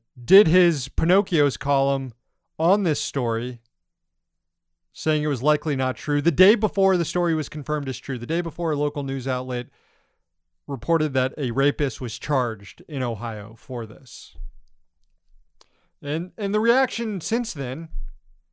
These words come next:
you know, they claim the story wasn't true. Now it's been confirmed true. Uh,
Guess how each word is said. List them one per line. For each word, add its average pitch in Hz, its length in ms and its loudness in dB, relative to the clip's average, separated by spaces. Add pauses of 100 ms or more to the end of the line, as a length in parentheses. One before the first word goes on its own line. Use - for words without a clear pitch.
(540)
you 139 60 -10
know, 151 80 -2
they 165 80 0
claim 226 300 -2
the 214 80 -2
story 190 280 2
wasn't 147 320 -2
true. 208 340 -2
Now 175 240 0
it's 190 140 -6
been 180 180 -6
confirmed 156 380 -6
true. 202 400 0 (840)
Uh, 143 380 2